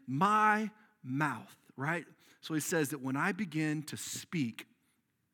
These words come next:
right, when I begin to speak the true and authentic words of God, that something significant will happen, right? That's what he's getting ready to ask for.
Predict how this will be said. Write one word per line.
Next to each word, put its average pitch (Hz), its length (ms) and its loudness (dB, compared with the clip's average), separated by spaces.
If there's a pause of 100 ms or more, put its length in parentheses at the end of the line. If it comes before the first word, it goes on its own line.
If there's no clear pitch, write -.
(400)
right, 147 200 -4
when 160 100 -2
I 160 40 0
begin 160 180 -2
to 127 60 -2
speak - 720 -2 (340)
the 117 100 -8
true 185 680 -2
and 123 140 -2
authentic 160 680 -6
words 139 420 -2
of 117 160 -8
God, 98 400 -10 (280)
that - 120 -12
something 156 480 -2
significant 127 680 -6
will 98 100 -16
happen, - 340 -20
right? 131 100 -4
That's 135 160 -8
what 156 60 -2
he's 120 140 0
getting 139 260 2
ready 123 180 -4
to 110 140 -10
ask 113 260 -10
for. - 240 -20